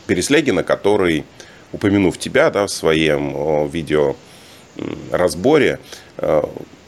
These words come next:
сказал, что он с тобой не согласен, но вот можно ли будет посмотреть на его вот этот вот разбор, э, ну, с твоей точки зрения, с точки зрения геостратегии?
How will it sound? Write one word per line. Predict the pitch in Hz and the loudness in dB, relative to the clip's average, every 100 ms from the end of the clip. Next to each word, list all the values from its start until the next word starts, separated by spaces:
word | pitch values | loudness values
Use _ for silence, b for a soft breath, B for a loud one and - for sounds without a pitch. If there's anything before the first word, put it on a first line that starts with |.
| - - - - | -20 -20 -20 -8
сказал, | - 90 104 | 0 2 2
что | - 90 | 0 -4
он | |
с | 82 | -2
тобой | 87 90 87 | 0 2 2
не | 80 | 0
согласен, | 87 123 180 175 98 | -4 0 2 2 0
но | 95 87 | 0 0
вот | 87 92 | -2 -2
можно | 101 113 135 95 | -2 0 0 0
ли | 85 85 | -2 -2
будет | 76 95 87 - 85 82 | -4 -4 -6 -2 -4 -2
посмотреть | - 82 80 95 90 | -4 -4 -2 -4 0
на | |
его | 92 101 90 | 0 2 2
вот | 69 67 | 2 -2
этот | 65 69 | -4 -4
вот | 71 71 | -4 -2
разбор, | 76 76 78 107 127 95 | -2 -2 -2 0 2 2
э, | 80 76 | 2 0
ну, | 98 90 | -2 -6
с | |
твоей | - 87 82 76 95 | -6 0 2 2 -2
точки | 85 - 78 | -4 -6 -6
зрения, | 71 85 | -4 -4
с | 80 | -6
точки | 82 - | -8 -6
зрения | 73 78 78 71 | -6 -4 -4 -4
геостратегии? | 73 73 - 80 69 65 | -6 -6 -6 -6 -4 -6